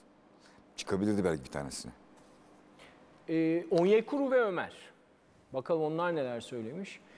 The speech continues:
Speaker 2: "Bu tür konulara çok girmek istemiyorum ama rakip oyuncu bile faul yok derken hakemin vardan penaltı vermesi garip."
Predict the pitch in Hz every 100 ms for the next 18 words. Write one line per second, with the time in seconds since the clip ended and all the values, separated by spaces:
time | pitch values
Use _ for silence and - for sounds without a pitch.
0 | - - - 156 240 269 214 220 214 214
1 | 214 202 233 208 208 202 185 - - 233
2 | 196 156 185 208 160 147 170 254 226 220
3 | 196 190 220 185 156 - 180 185 190 226
4 | - 180 147 - 175 214 165 156 208 220
5 | 208 147 151 175 180 220 208 208 220 196
6 | 180 170 160 160 - 196 160 123